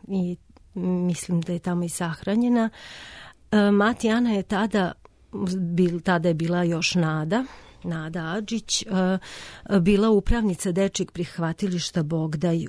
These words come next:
u Bitolju. I, e, kako ne bi ona više bila na teretu svojoj braći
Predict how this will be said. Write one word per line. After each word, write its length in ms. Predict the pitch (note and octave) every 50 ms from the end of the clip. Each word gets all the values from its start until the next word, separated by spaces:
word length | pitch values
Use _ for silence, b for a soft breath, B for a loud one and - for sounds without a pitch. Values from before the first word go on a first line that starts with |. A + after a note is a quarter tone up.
| -
u 120 | - F#3+ E3+
Bitolju. 600 | D3 E3+ F3 E3+ - - - - - - - - E3 D3+ D#3+ - _ - _ _
I, 300 | A3 G3+ G3+ G#3+ G#3 -
e, 500 | - - F#3+ F#3+ F#3 F#3 F#3 F#3 F3 F3+ B B B B B B B
kako 260 | - G#3+ G#3+ - A3
ne 140 | G#3 A3 A3
bi 120 | G3 G#3+
ona 160 | G3+ G3+ A3
više 300 | G#3 G#3 G#3 - - G3+
bila 220 | F#3 F#3 G3 G#3 G#3+
na 120 | G#3 F#3+
teretu 540 | F3+ - G3 F#3 F#3 F3+ G3+ G#3 - - D#3+
svojoj 380 | - - - D#3+ D#3+ E3 E3 D#3+
braći 680 | D3+ D#3+ D#3+ D#3 D#3 E3 - - - - G#3+ A#3